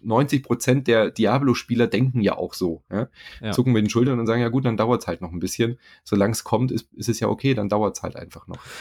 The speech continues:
Speaker 2: Aber
Speaker 1: Man
Speaker 2: es
Speaker 1: weiß
Speaker 2: ist
Speaker 1: ja
Speaker 2: halt
Speaker 1: von Blizzard, dass sie nicht einfach irgendwie Schrott releasen und deswegen warten
Speaker 2: Nö.
Speaker 1: sie halt einfach, bis sie wahrscheinlich eine zündende Idee für, für Diablo vier haben. Aber natürlich ist es ein Bruch mit diesem ungesp-, also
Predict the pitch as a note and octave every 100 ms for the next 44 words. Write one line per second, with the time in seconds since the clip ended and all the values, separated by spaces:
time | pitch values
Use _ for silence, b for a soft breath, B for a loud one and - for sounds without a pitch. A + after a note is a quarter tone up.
0 | B G#2 G#2+ G2+ G#2 - C3 A#2+ G2+ A#2
1 | A#2+ G2 - G2+ G#2+ A2+ A#2+ F#2 G#2+ -
2 | - A2+ G#2+ - A#2+ - - - G2+ G2+
3 | G2 G#2 A#2 C#3 C3+ F2 G#2+ A2 G#2+ G2
4 | G2+ B2 G2 G2 F2+ F#2 A2 - G#2 G2+
5 | G2+ G2+ A2 A2+ G2 B2 A2+ A2+ G#2+ G2
6 | B2+ D3+ - E2+ - - F2 F2 F2 F#2
7 | - G2 F#2+ G2+ C3 B B B B B
8 | - - G#2+ G#2 A#2+ C#3+ C3 - A#2+ -
9 | G#2 G2+ B2+ F#3 - b b b - A2+
10 | A2+ A2+ A#2 A2+ G#2+ b b _ _ _
11 | _ B2+ D#3 D3+ C3+ B2 - - A2 G#2+